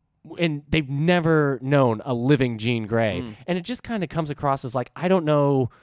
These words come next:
Speaker 1: who this is for.
Speaker 2: Right.
Speaker 1: I don't know how many, like, real Jean Grey fans there are that are clamoring for her back. Maybe
Speaker 2: Not
Speaker 1: there's
Speaker 2: many.
Speaker 1: tons. I know I'm not, like, one who's personally in-, invested in that. I, I like the, uh, Teenage Jean Grey comic series that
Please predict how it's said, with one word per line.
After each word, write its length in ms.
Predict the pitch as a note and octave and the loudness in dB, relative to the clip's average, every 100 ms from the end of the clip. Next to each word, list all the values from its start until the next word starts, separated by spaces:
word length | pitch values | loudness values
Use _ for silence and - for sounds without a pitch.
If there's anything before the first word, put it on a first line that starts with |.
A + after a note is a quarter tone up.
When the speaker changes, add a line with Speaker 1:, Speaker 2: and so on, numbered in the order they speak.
| _ _ | _ _
Speaker 1:
who 260 | D3 E3 D#3 | -6 0 2
this 200 | C#3+ - | 0 -4
is 120 | A#2 | -8
for. 460 | - C#3 A#2+ F2+ E2+ | -4 -2 0 -2 -6
Speaker 2:
Right. 280 | A2 A2 G2 | -10 -10 -8
Speaker 1:
I 100 | D3 | -4
don't 160 | G3+ F3 | -2 0
know 180 | E3 D3 | 0 -2
how 200 | - D3+ | -4 -4
many, 240 | D3 D3 | -2 -4
like, 300 | B2 A2 - - _ _ - | -4 -6 -10 -20 _ _ -16
real 420 | G#2+ C3+ C#3+ C#3 | -6 -2 -2 -2
Jean 500 | A2 G#2 B2 D#3 D#3 | -4 -4 -2 0 -2
Grey 680 | B2 C3 C#3 C#3 C#3+ C3 C3 - | -2 -2 -2 -2 -4 -4 -8 -12
fans 400 | - D3 C#3+ B2 | -6 -4 -4 -2
there 120 | A#2+ | 0
are 120 | C3 | 0
that 120 | A#2+ | -2
are 60 | G2+ | -6
clamoring 460 | - B2+ B2+ B2+ | -6 -4 -2 -4
for 140 | A2+ A#2 | -6 -8
her 100 | B2 | -6
back. 180 | C3 D3+ | -6 -2
Maybe 220 | D#3+ A3+ | 0 0
Speaker 2:
Not 60 | |
Speaker 1:
there's 160 | B3+ A#3 | 0 -2
Speaker 2:
many. 80 | A#2+ | 0
Speaker 1:
tons. 360 | A3+ D#3 A2 - | 0 0 -6 -6
I 140 | D3+ F#3+ | -2 0
know 180 | A3 | 2
I'm 140 | G3+ G3 | 2 0
not, 180 | F#3+ E3 | -2 -4
like, 200 | E3 D#3 - | -6 -8 -8
one 180 | D#3 | -6
who's 240 | C#3+ C3+ - _ - | -6 -8 -12 _ -8
personally 720 | E3 D#3 D#3 D3 D3+ C#3+ C#3 - - - | -4 -4 -4 -4 -2 -2 -4 -8 -20 -12
in-, 180 | C#3 C3 _ | -10 -10 _
invested 520 | C#3+ B2+ C#3+ C3+ E3 | -8 -4 -4 -4 -6
in 60 | D#3 | -4
that. 220 | D#3+ E3 | -4 -2
I, 240 | C#3+ D#3+ C#3+ | -2 -2 -2
I 120 | C3 | -4
like 240 | C#3 D3+ - | 0 -2 -2
the, 200 | C3+ C3 | -2 0
uh, 480 | A#2 A2 G#2 G2 - | 2 0 0 -2 -6
Teenage 460 | - D#3+ D3+ D3+ B2+ | -6 -4 0 -2 -2
Jean 180 | C3+ C#3 | -4 -4
Grey 320 | C3 C3+ B2+ | -2 -2 -4
comic 340 | A#2 C3+ C#3 | -6 -6 -6
series 340 | C#3 D3+ D3+ D3 | -6 -6 -4 -2
that 200 | C#3+ | -2